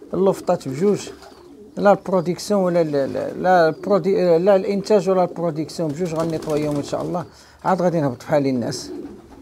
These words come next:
هذا ما كان، والحمد لله كيف ما كان الحال، الحمد لله، ونتمنوا الخير يا ربي، امين.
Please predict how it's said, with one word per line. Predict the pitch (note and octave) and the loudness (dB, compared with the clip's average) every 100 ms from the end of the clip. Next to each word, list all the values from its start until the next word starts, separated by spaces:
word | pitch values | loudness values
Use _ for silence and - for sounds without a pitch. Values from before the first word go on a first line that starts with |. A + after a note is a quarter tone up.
| - - - | -20 -18 -8
هذا | C#3+ D3 | -4 0
ما | D#3 C#3+ | 2 0
كان، | D#3 D#3+ | 0 -2
والحمد | F#3 A#3 G#3 | -2 -2 0
لله | F#3 F3 D#3+ | 2 2 0
كيف | E3+ D#3 | 0 -2
ما | D#3 D3+ | -4 -2
كان | D3+ C#3+ | -2 -2
الحال، | D3 C#3+ | -2 -4
الحمد | C#3 C3+ C#3 | -4 -6 -6
لله، | B2+ B2 C#3 - - - - - - - - - - - - - - - | -6 -6 -8 -10 -16 -18 -18 -18 -18 -20 -20 -20 -20 -18 -20 -20 -18 -8
ونتمنوا | D#3+ D#3 - E3 D#3 D3 | -6 -4 -2 0 2 2
الخير | B2+ D#3 C#3 | 0 -2 0
يا | C#3 C3 | 2 0
ربي، | A2 - C3+ | -2 -6 -4
امين. | A#2+ A2+ | -4 -6